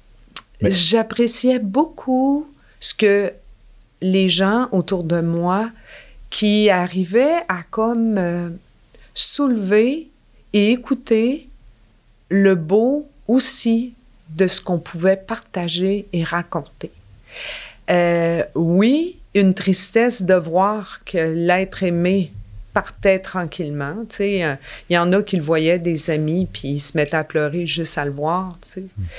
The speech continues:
Speaker 2: Puis, euh, je, lui, <laughs> il était comme nourri d'espoir. Il était comme, c'est comme si, d'une certaine manière, il aidait les autres. Alors, euh,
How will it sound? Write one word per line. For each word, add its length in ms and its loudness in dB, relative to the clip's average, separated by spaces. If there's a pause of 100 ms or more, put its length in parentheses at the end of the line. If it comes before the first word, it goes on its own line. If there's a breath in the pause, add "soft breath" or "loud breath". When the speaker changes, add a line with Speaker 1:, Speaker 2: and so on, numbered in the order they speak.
(400 loud breath)
Speaker 2:
Puis, 320 2
euh, 540 0
je, 260 -2 (500)
lui, 500 4 (120)
<laughs> 120 -18
il 160 0
était 240 -2
comme 460 -2
nourri 440 4
d'espoir. 760 2
Il 100 -2
était 460 0
comme, 340 2 (400 loud breath)
c'est 260 -4
comme 200 2
si, 540 2 (300)
d'une 240 4
certaine 400 2
manière, 540 2 (160)
il 160 2
aidait 360 4
les 300 2
autres. 520 0 (640 loud breath)
Alors, 480 2
euh, 260 2